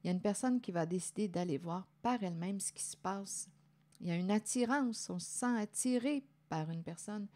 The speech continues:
Ça ne s'explique pas, c'est comme un coup de cœur. Ça connecte,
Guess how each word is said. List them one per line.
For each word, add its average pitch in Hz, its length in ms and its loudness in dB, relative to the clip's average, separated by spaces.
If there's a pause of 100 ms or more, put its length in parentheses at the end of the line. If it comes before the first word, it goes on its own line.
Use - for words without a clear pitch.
(360)
Ça - 160 -6
ne 170 60 -2
s'explique - 540 -6
pas, 269 200 0
c'est - 200 -6 (100)
comme 214 240 0
un 185 160 0 (280)
coup 262 120 -6
de - 80 -8
cœur. 247 540 2 (2750)
Ça 180 180 -2
connecte, 226 600 2